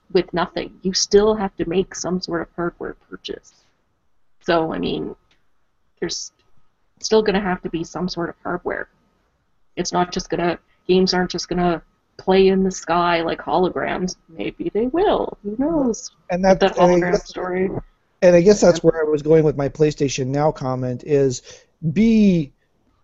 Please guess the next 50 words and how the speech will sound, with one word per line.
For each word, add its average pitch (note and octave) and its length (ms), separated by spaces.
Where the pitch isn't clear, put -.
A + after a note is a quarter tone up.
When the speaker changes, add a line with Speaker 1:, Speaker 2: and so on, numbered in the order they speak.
Speaker 2:
generic, E3+ 760
if B2 180
you C#3 120
will, C#3+ 320
like C#3 260
Steam F3 440
is, A#2+ 360
where C#3 260
it's B2+ 120
all D3 240
inclusive, C3 800
but D#3 480
be E3+ 500
a C#3 240
streaming F3 480
technology C3+ 720
where, C#3+ 260
in A3 280
theory, E3+ 540
if D#3 180
the E3 80
update F3 320
ever E3 180
comes E3+ 280
to E3+ 60
my D#3+ 140
T E3 240
V, D3+ 380
I'm D4+ 200
gonna C#4 200
be A3+ 140
able A3 140
to G3 80
play G3 220
P G#3 200
S G3 160
three G3+ 200
games D#3 280
on D3+ 100
my D3 120
T D#3+ 200
V D#3+ 180
without D3 300
ever C#3+ 160
turning C#3+ 320
my C3 120
P B2+ 160
S B2 100
three C#3 240
on. - 160